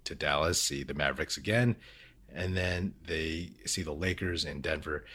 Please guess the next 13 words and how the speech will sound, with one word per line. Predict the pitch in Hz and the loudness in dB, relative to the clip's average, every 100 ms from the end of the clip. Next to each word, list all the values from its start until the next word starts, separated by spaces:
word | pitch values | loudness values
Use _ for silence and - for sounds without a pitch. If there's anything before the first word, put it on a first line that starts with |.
| - - | -18 -8
So | - 101 | 0 2
this | 90 95 - | 2 0 2
was | 98 87 | 0 0
a | 87 87 80 - | 0 -2 -4 -8
good, | - 87 85 - - - - | -2 0 0 -4 -18 -20 -4
very | 87 82 82 | 0 2 2
solid | - 82 80 78 | 0 0 0 -2
game | 82 82 80 | -2 0 0
for | 80 - 78 78 | -4 -6 -4 -4
the | 78 | -4
Warriors | 76 78 78 - | -4 -2 -2 -2
to | - 80 | -2 -6
have | 78 87 82 78 78 | -4 0 2 2 -2